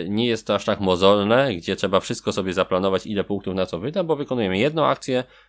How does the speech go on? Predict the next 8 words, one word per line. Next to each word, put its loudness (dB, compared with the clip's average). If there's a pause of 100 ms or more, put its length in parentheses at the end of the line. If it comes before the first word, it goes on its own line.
wydajemy -2
punkty -8
i -6
robi -2
to -6
osoba -4 (260)
następna. -4 (480)
Dodatkowo 2